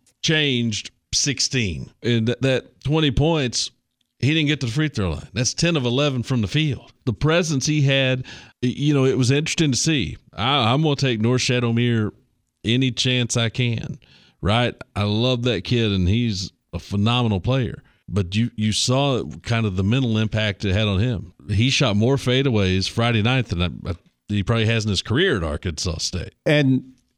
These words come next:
Speaker 2: he's not at his best in that scenario. He needs to be
Speaker 1: He's used
Speaker 2: inside.
Speaker 1: to being, yeah, the hammer, not the nail.
Speaker 2: You know, Norchad finished with nine points and eight rebounds.
Speaker 1: Well, it's, again, it's funny.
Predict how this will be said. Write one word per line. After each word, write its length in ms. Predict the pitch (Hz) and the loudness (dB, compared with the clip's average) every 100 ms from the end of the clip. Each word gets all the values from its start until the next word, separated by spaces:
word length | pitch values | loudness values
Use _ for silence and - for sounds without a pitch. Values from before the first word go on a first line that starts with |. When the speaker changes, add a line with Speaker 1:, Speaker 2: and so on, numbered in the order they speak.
| _ | _
Speaker 2:
he's 480 | - - 160 170 120 | -4 2 2 4 2
not 320 | 135 139 135 | 2 2 2
at 200 | 131 127 | 0 2
his 260 | 123 123 101 | 2 0 0
best 640 | 104 127 101 95 - - - _ - | 2 2 2 0 -2 -8 -12 _ -2
in 160 | 117 107 | 2 2
that 200 | 107 - | 2 0
scenario. 600 | 104 101 95 80 80 85 | 0 2 2 0 -2 0
He 240 | 90 127 | 2 4
needs 320 | 131 127 - | 4 2 0
to 100 | - | 0
be 460 | 110 113 113 113 113 - _ _ _ | 2 2 4 4 2 -2 _ _ _
Speaker 1:
He's 300 | - 127 220 | 0 2 4
used 180 | 139 135 143 | 4 4 4
Speaker 2:
inside. 220 | 135 113 101 | 4 4 4
Speaker 1:
to 60 | |
being, 100 | 131 | 4
yeah, 140 | 147 117 | 2 2
the 140 | 98 | 2
hammer, 320 | 123 151 90 | 2 2 0
not 240 | 92 120 - | 0 -2 0
the 60 | |
nail. 420 | 110 104 78 - - _ | 0 0 -2 -8 -20 _
Speaker 2:
You 180 | - 107 | -2 0
know, 120 | 92 113 | 2 2
Norchad 400 | 143 143 127 107 | 4 4 4 4
finished 360 | 135 143 135 | 2 4 2
with 140 | 120 101 | 2 4
nine 300 | 120 131 131 | 4 4 4
points 340 | 131 131 123 | 2 2 2
and 100 | 113 | 2
eight 200 | 117 127 | 2 2
rebounds. 880 | 123 127 120 123 123 127 131 - - | 2 2 4 2 2 2 0 -4 -4
Speaker 1:
Well, 160 | - 202 - | -2 -2 0
it's, 260 | 196 190 | -2 -2
again, 220 | 175 185 | -2 0
it's 140 | 165 - | 0 0
funny. 380 | 165 143 80 | 0 -2 -4